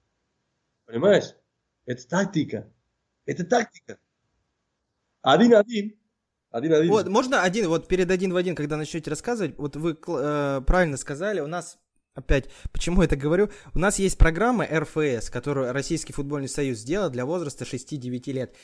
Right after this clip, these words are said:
Speaker 2: и там есть такое: "Я мяч, я мяч", а,
Speaker 1: "Я мяч и ворота", Я мяч
Speaker 2: "Я
Speaker 1: и
Speaker 2: мяч",
Speaker 1: сопер-,
Speaker 2: да,
Speaker 1: ворота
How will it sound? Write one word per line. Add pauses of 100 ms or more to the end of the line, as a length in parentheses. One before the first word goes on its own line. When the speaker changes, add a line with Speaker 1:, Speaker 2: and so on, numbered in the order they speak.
(140)
Speaker 2:
и
там
есть
такое: (320)
"Я
мяч, (460)
я
мяч", (220)
а,
Speaker 1:
"Я
мяч
и
ворота",
Я
мяч
Speaker 2:
"Я
Speaker 1:
и
Speaker 2:
мяч",
Speaker 1:
сопер-,
Speaker 2:
да,
Speaker 1:
ворота